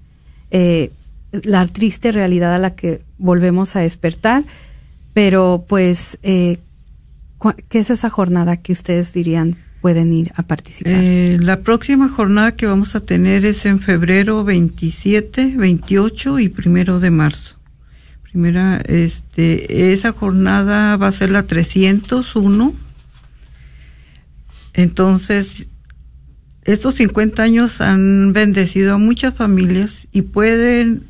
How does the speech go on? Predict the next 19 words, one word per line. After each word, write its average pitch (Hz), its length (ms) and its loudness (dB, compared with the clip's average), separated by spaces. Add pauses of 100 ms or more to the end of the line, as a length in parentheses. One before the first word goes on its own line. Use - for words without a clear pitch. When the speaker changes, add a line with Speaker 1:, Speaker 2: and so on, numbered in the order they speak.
(100)
Speaker 2:
seguir 190 420 0
bendiciéndose 190 1040 0 (160)
porque 165 440 -4
hay 180 200 2
esperanza. 160 680 -2 (1120)
O - 40 -20
sea, - 220 -4
siempre 196 400 0
va 220 100 2
a 226 40 2
haber 220 260 0
problemas, 208 800 0
pero 185 300 0
Speaker 1:
Mm, 175 140 0 (400)
ujú. 175 120 -6
Speaker 2:
si 185 160 0
nosotros 202 460 0
nos 240 200 2
abrimos, 208 720 0